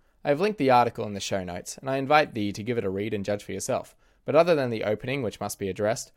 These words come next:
I found little substantial argument against our classic Castaway. As for the opening of this article, as in the book,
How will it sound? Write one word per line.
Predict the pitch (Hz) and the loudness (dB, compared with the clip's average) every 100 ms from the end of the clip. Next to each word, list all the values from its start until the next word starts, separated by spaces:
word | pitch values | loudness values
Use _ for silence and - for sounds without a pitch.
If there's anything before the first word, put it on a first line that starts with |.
| _ _ | _ _
I | - 107 | -6 0
found | 160 147 | 0 2
little | 139 147 | 2 0
substantial | 139 113 - 127 117 104 | -2 -6 -4 -4 -4 0
argument | 107 104 95 90 | 0 0 -4 -8
against | 92 98 - | -6 -6 -6
our | 90 | -8
classic | 107 90 - - | -4 -4 -6 -8
Castaway. | 82 82 - 90 - _ _ _ _ | -8 -8 -8 -10 -12 _ _ _ _
As | - 165 | -2 -2
for | 147 | 0
the | 127 | 2
opening | 127 127 104 | 2 0 -8
of | 92 | -8
this | 92 | -4
article, | 92 90 113 147 - _ - | -2 -2 -4 -6 -6 _ -6
as | 104 104 | -6 -4
in | |
the | 87 | -6
book, | 104 135 - | 0 0 -2